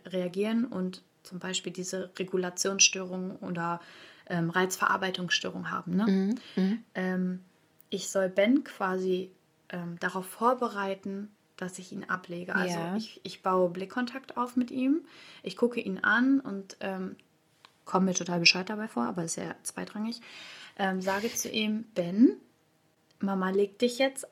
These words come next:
Speaker 1: ab."
Speaker 2: Ja, ja.
Speaker 1: Dann, ähm, halte ich ihn halt ganz fest, also ich gebe ihm mit meinem Händ-, mit meinen Händen quasi ein Signal, dass da an seinem Körper jetzt etwas passiert.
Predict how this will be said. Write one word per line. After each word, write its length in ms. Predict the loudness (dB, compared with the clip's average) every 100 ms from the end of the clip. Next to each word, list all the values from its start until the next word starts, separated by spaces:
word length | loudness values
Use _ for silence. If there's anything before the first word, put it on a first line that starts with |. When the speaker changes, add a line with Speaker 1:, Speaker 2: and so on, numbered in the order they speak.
| -4
Speaker 1:
ab." 240 | -4 -4 -14 _ _ -8 -2
Speaker 2:
Ja, 480 | 0 0 0 -2 -4 -2
ja. 380 | 0 2 2 0 -4 _ _ _ 0
Speaker 1:
Dann, 380 | 0 2 -2 -2
ähm, 260 | -2 0
halte 200 | 2 0
ich 100 | -2
ihn 180 | -2 0
halt 160 | -2 -4
ganz 240 | -4 -4
fest, 240 | 0 0 0
also 160 | -2
ich 260 | -2 -4 -8 _ -20 0
gebe 220 | 2 2
ihm 100 | 0
mit 140 | -4
meinem 160 | -4 -2
Händ-, 460 | 0 2 2 0 -6
mit 180 | -4
meinen 180 | -4 -4
Händen 300 | -2 -2 -2
quasi 300 | 2 2 2
ein 160 | 0 -2
Signal, 600 | -2 0 8 10 10 6
dass 180 | 0 -4
da 80 | -2
an 140 | -2
seinem 180 | -4 -6
Körper 280 | -4 -4 -2
jetzt 200 | -4 -6
etwas 260 | -8 -8
passiert. 640 | -10 -16 -12 -8 -6 -6